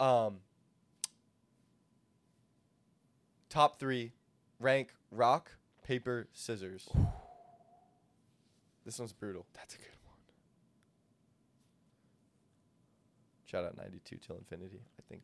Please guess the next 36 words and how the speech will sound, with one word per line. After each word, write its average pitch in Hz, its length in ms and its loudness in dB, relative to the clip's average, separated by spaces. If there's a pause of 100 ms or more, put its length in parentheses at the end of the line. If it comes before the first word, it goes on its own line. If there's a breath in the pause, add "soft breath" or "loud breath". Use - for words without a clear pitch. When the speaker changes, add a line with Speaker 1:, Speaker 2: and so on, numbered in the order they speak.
Speaker 1:
was. 104 240 -20 (320)
Speaker 2:
That's - 180 -20
a - 40 -20
good - 120 -20
one. - 80 -20 (1500 loud breath)
Number 113 340 2
one. 98 580 0 (220)
I'll, 110 60 2
I'm 117 60 -2
gonna 110 160 0
start 131 200 2
strong 101 300 0
with 98 80 -2
number 95 220 0
one, 90 480 -6 (640)
and 101 80 -4
I'll 95 100 -2
work 98 200 0
my 98 140 -2
way 95 160 0
down, 90 320 -6
best 98 320 0
to 90 80 0
worst. 90 500 -6
Does - 100 -10
my 101 100 2
hair 104 120 4
look 95 140 2
crazy 92 340 -2
right 98 160 -4
now? 101 260 -6
Speaker 1:
No, 127 240 -8
it 104 40 -12
looks 110 140 -16
fine. - 140 -6
Speaker 2:
Okay. 90 200 -6